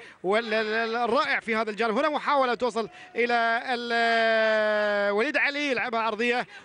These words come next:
وبيطلعها المدافع. مطلوب التركيز وعدم إهدار، آه، يعني كرة بطريقة غير جيدة.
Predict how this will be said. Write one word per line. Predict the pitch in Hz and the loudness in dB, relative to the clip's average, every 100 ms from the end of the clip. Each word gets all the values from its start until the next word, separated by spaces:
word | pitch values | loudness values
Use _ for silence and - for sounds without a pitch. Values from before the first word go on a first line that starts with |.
| 392 | -8
وبيطلعها | 180 220 214 214 214 226 185 208 - 220 | -2 0 0 -2 -2 -4 -2 -4 -4 -4
المدافع. | 214 202 190 240 277 262 _ _ _ _ _ _ | -2 -2 0 2 2 0 _ _ _ _ _ _
مطلوب | 202 226 240 | -6 -2 0
التركيز | 226 233 226 240 254 190 - _ _ _ _ _ _ 185 | 0 -2 -2 -2 -2 -4 -16 _ _ _ _ _ _ -4
وعدم | 214 226 226 240 214 | -2 0 -2 -4 -6
إهدار، | 190 220 247 - - _ _ _ _ _ _ _ - - | -2 0 0 -2 -10 _ _ _ _ _ _ _ -20 -14
آه، | 170 | -8
يعني | 240 240 202 226 | -2 -2 -2 -2
كرة | - 247 233 220 | 0 2 4 2
بطريقة | 202 208 233 247 240 240 | 0 -4 -2 0 0 -2
غير | 180 175 247 262 226 220 240 233 | -4 -2 2 2 0 0 0 0
جيدة. | 190 233 220 247 | -2 -2 -2 -4